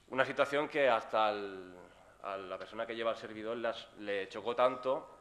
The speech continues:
que nos puso un analizador para ver si las visitas que teníamos eran legítimas o no.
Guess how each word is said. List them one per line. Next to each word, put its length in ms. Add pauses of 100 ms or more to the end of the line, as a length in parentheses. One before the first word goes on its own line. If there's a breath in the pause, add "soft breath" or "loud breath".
(180)
que 120
nos 120
puso 220
un 80
analizador 580
para 160
ver 100
si 100
las 120
visitas 300
que 100
teníamos 320
eran 180
legítimas 480
o 60
no. 140